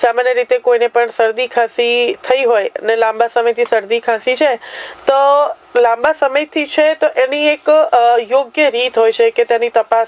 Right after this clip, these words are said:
કરાવો, અમુક ટેસ્ટ કરાવવાના હોય છે જે ખૂબ જરૂરી હોય છે. પરંતુ ઘણી વખત આપણે જોતા હોય છે કે ઘણા વ્યક્તિઓ ડાયરેક્ટ મેડિકલ સ્ટોર ઉપરથી દવા લઈ લેતા હોય છે અને જે એક સામાન્ય જેવો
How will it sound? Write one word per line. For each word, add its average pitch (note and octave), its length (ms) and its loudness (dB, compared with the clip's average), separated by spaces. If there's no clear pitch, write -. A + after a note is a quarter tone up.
કરાવો, G#3 420 0
અમુક C4 360 -2
ટેસ્ટ C4 400 -2
કરાવવાના G#3+ 500 0
હોય G3+ 120 -2
છે A#3 240 0
જે D#4 100 0
ખૂબ D#4+ 340 0
જરૂરી A#3 480 2
હોય A3+ 100 2
છે. A#3 140 0
પરંતુ C#4+ 380 -2
ઘણી C#4 200 0
વખત C#4+ 120 0
આપણે C#4+ 280 0
જોતા C#4+ 300 -2
હોય C#4 120 2
છે B3 220 0
કે D4+ 120 0
ઘણા D4 280 2
વ્યક્તિઓ D4 520 0
ડાયરેક્ટ B3 540 0
મેડિકલ C4 420 0
સ્ટોર C4+ 320 0
ઉપરથી C4 480 -2
દવા A3+ 300 2
લઈ A3+ 200 2
લેતા A#3 300 0
હોય B3+ 180 0
છે D#4+ 200 0
અને C#4+ 340 -2
જે D4+ 420 -2
એક D#4 160 -2
સામાન્ય D4 840 0
જેવો C#4+ 400 2